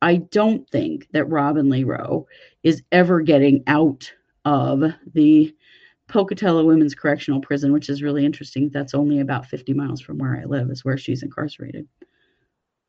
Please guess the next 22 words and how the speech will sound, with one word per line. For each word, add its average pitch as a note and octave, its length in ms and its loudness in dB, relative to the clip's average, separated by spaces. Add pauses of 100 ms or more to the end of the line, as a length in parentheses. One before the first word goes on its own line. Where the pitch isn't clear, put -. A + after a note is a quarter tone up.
(1120)
And, E3+ 480 6
you E3+ 140 4
know, D#3+ 220 2
I D#3 120 -2
don't D#3+ 160 0
know, D3 240 -4 (180)
maybe, D#3+ 500 0 (240)
<laughs> - 260 -20
yeah, F#3+ 240 2
she's A3 260 -8
got F#3+ 260 0
heart G3 280 0
atrophy D3+ 440 -4
too. C#3 340 -4 (600)
Yeah. C3 160 -6 (1700)
Yeah, D3 240 -2
so C#4+ 420 2
cold, D#3+ 580 0 (120)
so - 280 -2
cold, A#2 460 -6 (280)
you D#3+ 120 4
know, D#3 380 2